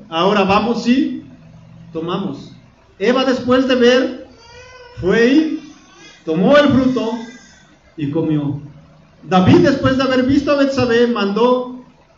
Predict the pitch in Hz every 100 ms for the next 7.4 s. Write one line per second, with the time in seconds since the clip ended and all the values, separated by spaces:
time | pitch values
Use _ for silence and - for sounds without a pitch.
0 | _ _ _ _ - 143 202 175 - -
1 | - - - - _ - - - 139 -
2 | 233 220 196 180 180 175 202 202 202 208
3 | 226 233 226 226 208 196 196 - - -
4 | _ _ - 233 254 247 254 - - -
5 | _ _ _ _ _ _ _ _ _ 202
6 | 196 185 170 190 196 185 156 185 175 160
7 | 165 143 135